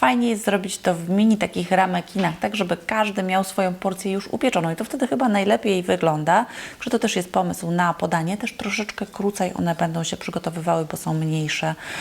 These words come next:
e, po prostu naczynia. Wyciągnęłam już chwilę temu nasze lody, już tutaj z nimi szaleliśmy <laughs> jakiś czas temu. Plusem te-,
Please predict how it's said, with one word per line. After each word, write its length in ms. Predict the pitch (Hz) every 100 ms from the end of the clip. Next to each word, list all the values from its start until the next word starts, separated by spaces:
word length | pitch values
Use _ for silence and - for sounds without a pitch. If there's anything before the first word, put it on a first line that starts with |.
| - -
e, 160 | 175 175
po 100 | 180
prostu 360 | 156 156 -
naczynia. 380 | 180 180 165 143 147 - - -
Wyciągnęłam 460 | 170 180 185 190 165
już 140 | 160
chwilę 260 | - 175 165
temu 300 | - 175 165 160 -
nasze 580 | 180 165 160 165 160 156 -
lody, 580 | 175 165 151 160 180 185
już 180 | 165
tutaj 400 | - - 156 151
z 460 | 156 165 165 156 156
nimi 280 | 156 156 156
szaleliśmy 540 | 165 170 196 - - 151
<laughs> 40 | -
jakiś 260 | - -
czas 180 | - 175
temu. 340 | - 160 160 208 - - - - -
Plusem 480 | 226 277 - 196
te-, 140 | 180